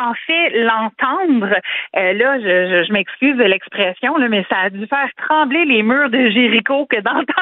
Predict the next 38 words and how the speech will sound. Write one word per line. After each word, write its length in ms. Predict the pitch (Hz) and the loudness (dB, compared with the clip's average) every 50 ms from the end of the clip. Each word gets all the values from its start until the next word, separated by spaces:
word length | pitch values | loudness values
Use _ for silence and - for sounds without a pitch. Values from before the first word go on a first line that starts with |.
| 370 415 | -2 -2
<laughs> 160 | 330 - - | -6 -4 -2
sa 120 | - 269 254 262 240 220 - - | -2 -2 0 0 -2 -4 -4 0
voix 280 | 240 233 247 262 262 311 - - - - - - - - | 2 4 4 4 4 2 0 0 0 0 0 0 -2 -2
dans 320 | 214 208 190 262 285 320 | -6 -4 -2 0 0 2
la 180 | 311 262 208 208 - | 2 2 0 0 -2
cathédrale 840 | - 240 - - 240 208 196 214 196 214 233 254 254 247 220 202 196 | -2 -4 -4 -2 -4 -2 0 0 0 0 0 0 0 2 2 0 0
Marie-Reine 720 | 196 196 202 233 226 240 233 226 214 214 226 269 269 254 233 | 0 0 -2 0 0 0 0 0 0 -2 -2 -2 -2 -2 -2
du 160 | 196 190 208 | -2 0 0
Monde. 300 | 202 196 220 254 269 247 - | 0 2 2 0 -2 0 0
Ça 100 | 240 - | 0 0
devait 220 | 214 214 220 294 | 2 2 2 0
être 140 | 415 - 226 | -2 0 -2
en 120 | 196 190 | -2 -4
soi 180 | 190 - 294 277 | -4 -2 0 0
une 100 | 269 220 | 0 0
expérience, 600 | 190 - - - 180 165 175 220 220 247 254 247 - - | -2 -4 -4 -4 -4 -2 -2 -2 -2 0 -2 -4 -2 0
euh, 140 | 202 196 196 - | 0 0 0 -2
spirituelle 760 | - - 226 208 226 220 - - - 110 95 - 226 151 247 - - | -4 -4 -4 -4 -4 -8 -10 -8 -4 -2 -2 -2 -2 -2 -4 -6 -6
soulevante, 640 | - 214 202 208 196 190 208 208 202 196 190 196 - - | -4 -2 -2 0 0 0 0 0 0 -2 -4 -8 -8 -4
là. 200 | 202 190 185 185 - - - - - - - - - | -2 -2 -2 -4 -4 -8 -8 -6 -6 -8 -8 -6 -4
Ça 120 | - 180 | -4 -4
doit 160 | 180 202 233 262 | 0 0 -2 -2
être 80 | 226 - _ _ | -2 -6 _ _
poignant, 320 | - 262 220 214 220 254 277 254 | -4 -4 -2 0 0 0 0 0
un 100 | 220 202 | -2 -2
peu 120 | - 285 | -4 -2
comme 180 | - 254 208 202 | -2 -2 -2 -2
quand 160 | - 254 247 - | -4 -4 0 0
on 140 | 196 180 180 | 0 0 0
va 120 | 196 240 | 0 0
dans 200 | 240 226 196 190 185 190 | 0 0 -2 -2 -2 -4
un 100 | 190 180 | -6 -4
concert, 640 | - - 202 180 170 170 - 240 220 233 247 220 - | -2 -2 -2 -2 -2 -4 -6 -4 -2 0 -2 -2 -4
puis 80 | - - | -8 -6
que 40 | - 220 | -6 -6
là, 60 | 226 - | -6 -4
c'est 80 | 202 190 | -6 -6
notre 360 | 185 190 190 214 226 220 - | -6 -2 0 0 0 0 -2